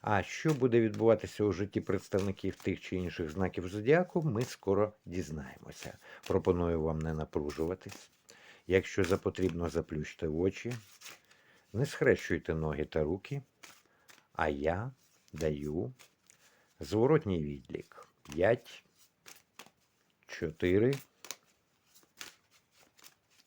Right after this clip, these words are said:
три, два, один. Що ж, деякі з вас можуть відразу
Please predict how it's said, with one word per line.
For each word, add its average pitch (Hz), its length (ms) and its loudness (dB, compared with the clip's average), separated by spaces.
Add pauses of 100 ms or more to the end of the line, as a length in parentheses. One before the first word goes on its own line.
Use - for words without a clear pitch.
(160)
три, 87 520 2 (2250)
два, 87 720 -2 (1600)
один. 85 420 2 (720)
Що - 240 4
ж, 80 100 -2
деякі 107 380 4
з 85 60 -4
вас 95 340 2
можуть 90 360 0
відразу 85 600 2